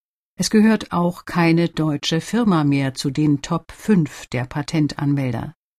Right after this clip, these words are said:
Die innovativste deutsche Firma Siemens liegt auf Platz sechs. Die Politik hat die hohe Bedeutung von Forschung und Innovation für den Standort Deutschland erkannt.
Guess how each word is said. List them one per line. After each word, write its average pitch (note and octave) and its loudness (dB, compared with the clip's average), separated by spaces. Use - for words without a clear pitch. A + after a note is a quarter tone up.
Die F3+ 0
innovativste A#3+ 4
deutsche C#3 -6
Firma F3+ 0
Siemens F#3 2
liegt F3+ -2
auf D3+ -8
Platz - -6
sechs. - -6
Die B3 6
Politik C4 2
hat A3+ -2
die G3+ 2
hohe C4 2
Bedeutung F#3+ 0
von G3 0
Forschung G3 -2
und D3+ -2
Innovation F3 0
für F3 -6
den D#3 -2
Standort D#3+ -4
Deutschland C#3+ -4
erkannt. - -8